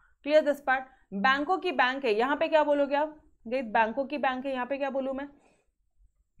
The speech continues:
Very simple कि भाई स्टैट्यूटरी कंट्रोल होता है उसका on working of commercial bank। किसका? आरबीआई।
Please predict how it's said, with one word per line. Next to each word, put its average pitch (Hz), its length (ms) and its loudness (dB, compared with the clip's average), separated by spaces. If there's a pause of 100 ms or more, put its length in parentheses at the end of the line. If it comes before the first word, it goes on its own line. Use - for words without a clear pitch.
(100)
Very 233 280 -4
simple 247 360 -4 (1800)
कि 262 100 -8
भाई 285 280 0 (520)
स्टैट्यूटरी 349 600 2
कंट्रोल 277 480 4
होता 277 280 4
है 262 100 4
उसका 247 220 0
on 262 220 0
working 233 380 2
of 269 140 -2
commercial 196 440 -4
bank। 170 320 -12
किसका? 285 320 -4
आरबीआई। 226 640 0